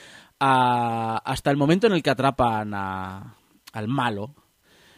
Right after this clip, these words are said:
Es el, eh, es para mí una peli muy buena, me gustaba mucho, es muy interesante cómo lo estaban llevando, la evolución de los personajes, eh, esa,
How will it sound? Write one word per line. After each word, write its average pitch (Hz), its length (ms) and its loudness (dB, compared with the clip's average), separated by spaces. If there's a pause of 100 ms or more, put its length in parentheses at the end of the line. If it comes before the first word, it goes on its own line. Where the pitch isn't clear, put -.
(120)
Es 120 360 -6
el, 117 400 -2
eh, 101 840 -8
es - 360 -14
para 123 240 -2
mí 131 120 -2
una 147 160 -2
peli 135 200 -2
muy 147 220 2
buena, 120 380 -6
me 117 180 -8
gustaba 120 400 -4
mucho, 143 280 -6
es 135 60 -6
muy 131 120 -4
interesante 127 540 -6
cómo 120 140 -6
lo 120 40 -8
estaban 117 300 -6
llevando, 139 760 -2 (380)
la 117 200 -4
evolución 113 360 -6
de 113 40 -8
los - 100 -16
personajes, 127 1300 -6
eh, 107 680 -8
esa, 110 600 -8